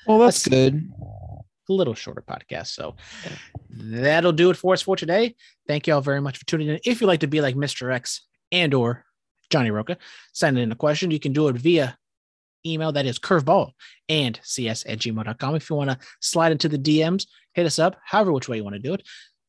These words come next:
Speaker 2: Curveballs and C S on both the Instagram and the Twitter. We're also on Facebook, YouTube, TikTok, Pornhub,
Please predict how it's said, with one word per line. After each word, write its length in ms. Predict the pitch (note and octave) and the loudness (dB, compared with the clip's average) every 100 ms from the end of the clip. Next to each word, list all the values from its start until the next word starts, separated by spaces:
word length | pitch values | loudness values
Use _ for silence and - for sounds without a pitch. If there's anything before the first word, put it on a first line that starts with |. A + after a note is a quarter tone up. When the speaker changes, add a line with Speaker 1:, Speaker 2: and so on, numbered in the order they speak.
| _ - | _ 2
Speaker 2:
Curveballs 680 | G#3 E3+ F3 F#3 F#3 - - _ _ | 4 6 6 6 6 0 -6 _ _
and 260 | D3 C3 B2 | -2 0 -2
C 300 | - - A#2+ | -8 -2 0
S 240 | G#2+ C#3+ - | 0 -4 -8
on 140 | - A#2 | -8 -6
both 140 | A2+ | -6
the 120 | A#2+ | -4
Instagram 400 | A#2 A2+ A2+ A#2 - | -6 -6 -6 -6 -4
and 160 | A#2 G#2 | -6 -4
the 40 | |
Twitter. 300 | - F#3+ F#3+ | 0 2 4
We're 200 | C#3+ C#3 | 2 0
also 180 | B2+ A2+ | -2 -6
on 80 | A2 | -2
Facebook, 400 | F#3+ F3+ F#3 - | 0 2 -2 -2
YouTube, 480 | F3+ F3+ F#3 E3+ | -4 0 0 0
TikTok, 600 | - F#3 - - D#3+ E3 - _ _ _ _ _ _ _ _ _ _ - | 0 -4 -4 -4 -2 -2 -6 _ _ _ _ _ _ _ _ _ _ -6
Pornhub, 500 | F3+ F3 D#3 D#3 D#3 | -2 0 2 0 -4